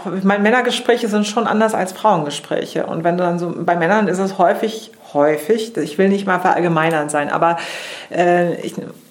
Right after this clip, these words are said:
ich glaube, oder es war in der Vergangenheit häufig so, dass man eben als Mann dann, ich habe das selbst in meinem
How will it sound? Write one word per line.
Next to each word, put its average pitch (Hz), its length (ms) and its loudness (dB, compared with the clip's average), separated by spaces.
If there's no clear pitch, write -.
ich - 180 -18
glaube, 214 480 4
oder 175 160 2
es 175 220 0
war 202 200 4
in 226 60 0
der 214 100 4
Vergangenheit 185 640 2
häufig 180 380 0
so, 180 180 -2
dass 175 200 -4
man 170 100 -4
eben 160 280 -6
als - 300 -12
Mann 175 280 0
dann, 165 320 -2
ich - 140 -10
habe 185 120 -8
das 170 120 -4
selbst 165 260 0
in 190 80 -2
meinem 180 520 0